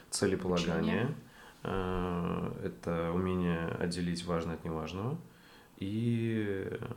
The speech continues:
Speaker 2: Умение запомнить.
Speaker 1: умение запомнить.
Speaker 2: То есть, да,
Speaker 1: Мгм.
Speaker 2: э, что
Speaker 1: То
Speaker 2: ты
Speaker 1: есть
Speaker 2: можешь
Speaker 1: три
Speaker 2: структурировать
Speaker 1: составляющие или ещё
Speaker 2: информацию,
Speaker 1: что-то?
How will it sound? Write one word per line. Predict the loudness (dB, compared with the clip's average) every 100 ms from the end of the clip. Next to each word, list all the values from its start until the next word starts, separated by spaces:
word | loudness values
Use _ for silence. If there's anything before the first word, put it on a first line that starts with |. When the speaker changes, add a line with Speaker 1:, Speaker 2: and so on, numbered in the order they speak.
| -8 -12 -4
Speaker 2:
Умение | 2 4 4
запомнить. | 4 -2 -2 0
Speaker 1:
умение | 2 2 0
запомнить. | -2 -4 -6 -6 -6 2
Speaker 2:
То |
есть, | 4
да, | 6 6
Speaker 1:
Мгм. | 6 2
Speaker 2:
э, | 0 -2 -2
что | -6
Speaker 1:
То | 2
Speaker 2:
ты | 6
Speaker 1:
есть |
Speaker 2:
можешь | 8 8
Speaker 1:
три | 8 8
Speaker 2:
структурировать | 10 10 12 10 8 6
Speaker 1:
составляющие | 4
или | 2 2 4
ещё | 4 4
Speaker 2:
информацию, |
Speaker 1:
что-то? | 2 0 0